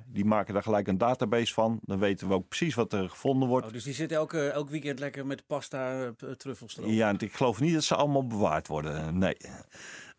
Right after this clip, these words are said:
Speaker 2: Oké. Ze-, en, en die hond, dat blijft natuurlijk ook een interessant ding, hè? Want, eh, welke honden zijn daarvoor geschikt?
Speaker 1: Nou, eh, bijvoorbeeld in Hongarije, eh, werken ze met de Vizsla. Vizsla is echt, is een tophond hiervoor.
Speaker 2: Maar wat is dat voor hond?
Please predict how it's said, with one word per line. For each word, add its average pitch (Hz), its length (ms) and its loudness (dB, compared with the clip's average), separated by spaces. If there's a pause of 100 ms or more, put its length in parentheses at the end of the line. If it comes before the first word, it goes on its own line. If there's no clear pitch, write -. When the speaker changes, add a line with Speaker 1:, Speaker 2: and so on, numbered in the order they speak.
Speaker 2:
Oké. 123 340 -8 (320)
Ze-, - 160 -4
en, 196 180 -2
en 185 120 -2
die 180 120 2
hond, 170 240 2
dat 151 180 -2
blijft 165 160 0
natuurlijk 160 280 -2
ook 165 80 -2
een 135 60 -2
interessant 117 380 -2
ding, 101 180 -6
hè? 147 160 -4
Want, 127 260 -4
eh, 117 420 -4 (340)
welke 185 240 -4
honden 185 240 0
zijn 160 180 -4
daarvoor 156 280 -4
geschikt? - 480 -12 (120)
Speaker 1:
Nou, 98 460 4
eh, 95 260 -2
bijvoorbeeld 131 400 2
in 117 60 4
Hongarije, 147 760 4
eh, - 120 -10 (300)
werken 117 260 2
ze 117 80 0
met 113 140 2
de 104 60 -2
Vizsla. 85 540 0 (260)
Vizsla 107 300 0
is 101 120 0
echt, - 280 -2
is 87 120 -6
een 95 180 0
tophond 95 420 0
hiervoor. 90 400 0
Speaker 2:
Maar 131 100 -12
wat 139 140 -8
is - 60 -10
dat 139 140 -8
voor 131 140 -10
hond? 185 200 -10